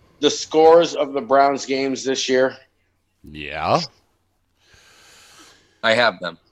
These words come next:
Speaker 3: That was my next point.
Speaker 1: I'd like to know what the defense was giving up on an average per game.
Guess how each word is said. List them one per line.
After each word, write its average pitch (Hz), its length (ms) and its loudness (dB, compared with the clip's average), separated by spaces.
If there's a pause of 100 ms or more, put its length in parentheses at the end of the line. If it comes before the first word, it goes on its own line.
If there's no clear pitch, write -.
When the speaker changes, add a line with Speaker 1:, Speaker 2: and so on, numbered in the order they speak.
(320)
Speaker 3:
That 107 160 0
was 104 140 -6
my 107 100 0
next 101 320 -8
point. 85 200 -12 (2250)
Speaker 1:
I'd 208 160 4
like 240 200 6
to 190 100 0
know 180 220 4
what 160 240 2
the 147 100 -6
defense 139 680 -2
was 117 160 -10
giving 113 340 -2
up 110 340 0 (600)
on 131 200 4
an 123 120 2
average 117 460 0
per 117 240 -6
game. 87 320 -2